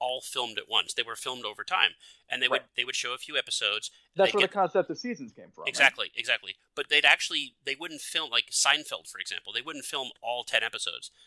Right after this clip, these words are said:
Speaker 1: They'd film a
Speaker 2: Sure.
Speaker 1: couple, they'd see the reaction, they'd make alterations, they'd change it. They'd change the show to make it better. But if you just lump everything together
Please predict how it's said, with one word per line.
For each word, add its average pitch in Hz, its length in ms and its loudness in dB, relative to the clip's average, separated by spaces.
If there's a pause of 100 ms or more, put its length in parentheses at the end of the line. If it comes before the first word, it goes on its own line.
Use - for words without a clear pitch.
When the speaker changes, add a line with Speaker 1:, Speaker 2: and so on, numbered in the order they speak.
(100)
Speaker 1:
They'd 117 100 -8
film 131 180 -6
a - 40 2
Speaker 2:
Sure. - 80 0
Speaker 1:
couple, 143 320 0 (280)
they'd 113 140 -6
see 127 160 2
the 143 120 -6
reaction, 123 500 2 (220)
they'd 107 140 -10
make 110 180 2
alterations, 123 640 -2
they'd 156 100 -12
change - 340 -4
it. - 120 -18 (280)
They'd 127 120 2
change 135 320 0
the 190 80 -8
show 113 420 -2 (200)
to - 80 -10
make - 200 -2
it - 100 -12
better. - 300 -4 (280)
But 131 100 0
if 131 120 -4
you 185 140 -10
just - 260 -2
lump 135 280 0 (140)
everything 160 320 -6
together 117 300 0